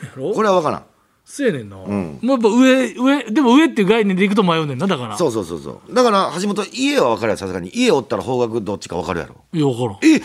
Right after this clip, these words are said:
Speaker 2: 嘘やん。
Speaker 1: な、なんで、なんで分かるん？
Speaker 2: いやいや、太陽の当たり方で分かるやん。西とか東とか。
Speaker 1: いや、なんか
Speaker 2: 西日入ってくんのに、西やん。
Speaker 1: うん。
Speaker 2: で、東、だから、あ、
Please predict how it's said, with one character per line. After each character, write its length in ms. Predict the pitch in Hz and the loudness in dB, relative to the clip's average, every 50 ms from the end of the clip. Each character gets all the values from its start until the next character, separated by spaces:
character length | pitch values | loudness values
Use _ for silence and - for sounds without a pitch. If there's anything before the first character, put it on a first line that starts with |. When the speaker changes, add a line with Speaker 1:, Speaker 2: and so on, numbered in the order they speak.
| - - - | -4 -8 -4
Speaker 2:
嘘 200 | 208 269 254 311 | -2 0 2 2
や 160 | 294 226 143 - | 2 2 0 0
ん。 40 | |
Speaker 1:
な、 100 | 160 170 | -2 0
な 120 | 170 175 180 | 2 2 2
ん 60 | 175 | 2
で、 160 | 175 165 196 180 | 2 2 2 0
な 200 | 147 160 165 180 | 0 -2 0 0
ん 20 | |
で 80 | 175 175 | 2 0
分 100 | 170 147 | 0 0
か 80 | 175 | -2
る 60 | 147 | -4
ん？ 40 | 135 | -4
Speaker 2:
い 60 | 101 - - | -6 -8 -6
や 120 | 277 269 | -2 0
い 40 | 233 | 0
や、 60 | 226 214 | 0 0
太 200 | - 185 254 302 | -2 -2 -2 0
陽 280 | 277 294 294 269 220 | 0 0 0 0 0
の 480 | 165 139 135 131 127 131 135 131 139 123 - _ - | 0 0 -2 -2 -2 -4 -6 -10 -14 -16 -14 _ -6
当 80 | 208 | -4
た 100 | 202 226 | -2 -2
り 60 | 220 202 | -2 0
方 140 | 208 208 180 | -2 -2 -2
で 60 | 190 | 0
分 120 | 214 226 | 0 0
か 60 | 220 214 | 0 0
る 60 | 175 | 0
や 100 | 107 71 | -2 -4
ん。 60 | - _ _ _ _ _ _ _ _ | -8 _ _ _ _ _ _ _ _
西 300 | - 185 196 - 196 190 | -4 -2 -2 -2 -2 -2
と 120 | 143 156 139 | -2 -4 -4
か 200 | 98 98 - 87 | -4 -6 -8 -8
東 360 | 90 160 165 160 147 - - | -6 -4 -2 -2 -2 -4 -6
と 100 | - 104 | -8 -10
か。 180 | 80 76 69 - - - _ _ | -10 -10 -14 -16 -20 -20 _ _
Speaker 1:
い 60 | 196 | 0
や、 60 | 220 | 0
な 80 | 190 220 | 0 0
ん 20 | |
か 60 | 226 254 | 0 -2
Speaker 2:
西 20 | |
日 100 | 262 247 | -2 -2
入 120 | 147 135 131 | -2 -2 -4
っ 20 | |
て 100 | - 135 | -6 -6
く 60 | 120 | -6
ん 40 | 117 | -4
の 80 | 107 98 | -4 -4
に、 280 | 104 127 151 123 - - - | -4 -6 -6 -10 -14 -14 -12
西 220 | 139 143 - 123 | -10 -8 -6 -6
や 60 | 101 - | -8 -8
ん。 20 | - _ _ _ _ _ _ _ _ _ _ _ _ _ _ _ _ - | -10 _ _ _ _ _ _ _ _ _ _ _ _ _ _ _ _ -14
Speaker 1:
う 480 | 135 131 127 123 120 117 110 110 113 123 | -10 -10 -8 -8 -8 -10 -12 -14 -12 -6
ん。 40 | 156 | -4
Speaker 2:
で、 180 | 190 180 147 139 - - | -2 -2 -4 -6 -8 -8
東、 600 | - 233 233 233 214 - 208 226 220 214 190 - - | -2 0 2 2 2 0 -2 -4 -4 -6 -8 -10 -6
だ 80 | 156 175 | -2 0
か 80 | 151 143 | 0 0
ら、 60 | - | 2
あ、 260 | 165 196 220 - - | 0 0 0 -2 -6